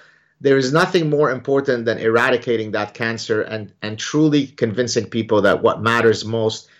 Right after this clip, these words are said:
is individual dignity. When I decide whether I want to be friends with Jonathan Kay or not, I judge him based on the totality of his merits and flaws. I don't give a damn that he shares my religious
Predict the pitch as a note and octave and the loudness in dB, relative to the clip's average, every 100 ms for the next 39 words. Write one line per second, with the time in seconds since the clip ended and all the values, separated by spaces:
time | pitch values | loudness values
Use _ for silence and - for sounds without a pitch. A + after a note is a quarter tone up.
0 | _ G2+ G#2+ G#2+ G#2 A2 G#2 G2+ F#2+ G#2 | _ -2 0 2 2 2 2 0 0 0
1 | F#2+ F2 D2+ - _ A2+ A#2+ C#3 B2+ A#2+ | -4 -8 -10 -12 _ -2 0 0 0 -2
2 | - C3 B2+ A#2 G#2+ A2+ A#2 A2 A2 B2 | 0 0 0 -2 -2 -4 -6 -8 -8 -8
3 | A#2+ G#2+ G2+ F2+ _ _ _ - A#2 A#2+ | -6 -4 -4 -6 _ _ _ -2 0 0
4 | A#2 G#2 - A#2+ A2+ G#2+ G#2+ G2+ - - | -4 -6 0 2 4 2 -2 -4 -6 -18
5 | _ - G#2 G2 A#2+ B2 G#2+ A2 G2+ A2 | _ -4 -4 0 0 0 -2 -4 0 -2
6 | A2 - A2 G#2+ G2 - G2+ A2 A2+ A2 | -2 -8 -8 -6 -6 -6 -2 2 2 2
7 | G#2+ F#2+ F#2 F#2+ F2 - _ _ _ G#2+ | 0 -2 0 -2 -4 -12 _ _ _ -2
8 | A2 B2 A2+ - G2+ F#2+ - B2 A2+ F#2+ | 4 6 4 0 -10 -12 0 2 4 2
9 | G2 - _ _ A2 A2+ C#3+ C#3+ A2+ B2+ | -2 -10 _ _ -2 0 0 -2 -2 0
10 | A#2 F2+ A#2 B2 A2 F2+ - _ A2 G2+ | 0 0 0 0 -2 -6 -12 _ -6 -4
11 | A2 F#2+ - - A#2 A2+ G2+ - - _ | -6 -4 -2 4 6 6 2 -6 -16 _
12 | _ _ _ _ - G#2+ G2+ G2+ G#2+ G2+ | _ _ _ _ -6 -2 0 2 2 2
13 | G#2 - - | -2 -6 -10